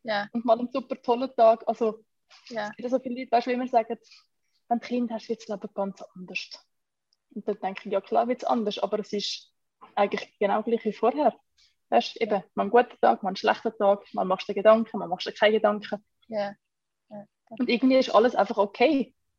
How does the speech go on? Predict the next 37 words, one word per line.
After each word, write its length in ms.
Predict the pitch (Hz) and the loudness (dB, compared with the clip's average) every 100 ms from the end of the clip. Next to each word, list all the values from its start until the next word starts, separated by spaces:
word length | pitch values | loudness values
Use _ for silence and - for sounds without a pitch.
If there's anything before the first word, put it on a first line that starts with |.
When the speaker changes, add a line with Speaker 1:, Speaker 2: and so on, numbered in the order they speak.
| - | -6
Speaker 2:
Und 100 | 214 | -2
Speaker 1:
Ja. 100 | 214 | -2
Speaker 2:
eben 120 | 208 | -2
das 260 | 226 233 247 | -2 -2 -4
wieder 180 | 233 | -4
so 240 | 233 226 - | 0 2 2
akzeptieren, 880 | 233 - 240 - 247 269 262 240 262 - _ _ _ _ _ _ _ _ _ _ _ _ | 0 -4 -6 -2 2 6 10 10 8 2 _ _ _ _ _ _ _ _ _ _ _ _
ja, 240 | 220 196 190 _ _ - | 2 2 0 _ _ -10
eben 280 | 202 196 185 | -8 -6 -4
an 120 | 196 _ 196 | -6 _ -2
dem, 360 | 196 196 202 - | 0 -2 -6 -8
<laughs> 720 | - 226 247 220 294 370 - _ | -4 0 2 2 -2 -8 -14 _
an 100 | - | -4
dem 220 | 233 214 226 | -2 -2 2
Arbeiten 260 | 214 - 214 | 0 2 0
ist 120 | 202 | 0
auch 120 | 175 | -4
noch 100 | 180 | -6
gut. 320 | 175 196 - 220 220 - | -8 -8 -4 -4 -4 -6
Speaker 1:
Mhm. 320 | 240 233 214 214 _ _ | -12 -14 -16 -18 _ _
Mhm. 320 | 226 220 220 - _ _ _ _ _ _ _ _ | -14 -12 -14 -18 _ _ _ _ _ _ _ _
Es 180 | - 202 | -12 -10
ist 100 | 196 | -8
einfach 240 | 190 185 202 | -8 -8 -14
ein 120 | 190 | -12
Speaker 2:
Akzept- 180 | 190 185 | -10 -4
Speaker 1:
Prozess. 260 | 220 165 _ _ _ _ | -4 -4 _ _ _ _
Es 120 | 185 - | -20 -14
ist 140 | 190 | -10
jeden 200 | 190 190 - | -10 -12 -4
Tag 160 | - 185 | 0 0
Speaker 2:
Genau. 180 | 185 170 _ _ - | -2 -10 _ _ -16
Speaker 1:
wieder 260 | 180 175 | -10 -10
aufs 160 | 180 - | -10 -12
Neue. 140 | 180 175 | -6 -4
Speaker 2:
Genau. 220 | 175 160 175 _ _ _ _ _ - - _ - | -4 -6 -12 _ _ _ _ _ -20 -20 _ -14
Speaker 1:
Ja, 240 | 185 185 | -12 -12